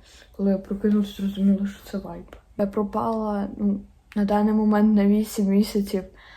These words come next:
Кожен місяць знімаю нове відео і говорю: «Я пропадала на п'ять місяців, я пропадала на шість місяців, я пропадала на сім місяців».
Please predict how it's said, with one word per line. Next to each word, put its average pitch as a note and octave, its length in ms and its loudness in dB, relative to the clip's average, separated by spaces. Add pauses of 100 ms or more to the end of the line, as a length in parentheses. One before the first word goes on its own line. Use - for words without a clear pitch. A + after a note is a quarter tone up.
(140)
Кожен A#3 360 4
місяць A3+ 260 0
знімаю G3 380 2
нове F#3 180 -8
відео G3 320 -4
і - 20 -6
говорю: F#3 420 -6 (640)
«Я E4 120 0
пропадала B3+ 440 0
на A3 100 2
п'ять G3 240 2
місяців, G3 300 0
я F#4+ 80 -2
пропадала D4+ 380 -2
на B3+ 100 2
шість B3+ 320 -8
місяців, B3 280 -4
я F#4 80 -4
пропадала C4 380 2
на B3 100 0
сім C#4+ 180 -2
місяців». C4+ 520 -4